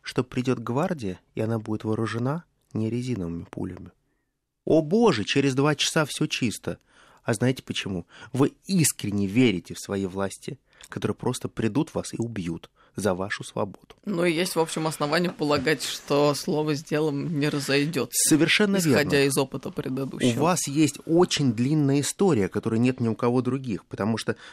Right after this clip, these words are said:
Speaker 1: вся остальная короткая история показывает, что другие страны не способны это сделать, а вы за-, делаете это запросто.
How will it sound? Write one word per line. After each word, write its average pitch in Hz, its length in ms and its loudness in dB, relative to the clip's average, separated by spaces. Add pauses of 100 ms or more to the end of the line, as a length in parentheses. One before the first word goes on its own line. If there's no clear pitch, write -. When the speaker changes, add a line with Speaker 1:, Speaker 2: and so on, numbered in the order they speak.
(120)
Speaker 1:
вся - 200 2
остальная 139 420 2
короткая 180 560 0
история 95 300 0
показывает, 131 640 0
что - 300 -2 (380)
другие 139 480 2
страны 190 500 0
не 147 180 2
способны 160 560 0
это 113 180 0
сделать, 98 520 -4 (640)
а 95 260 2
вы 101 200 0
за-, 156 100 -4
делаете 117 500 0
это - 160 -8
запросто. - 520 -6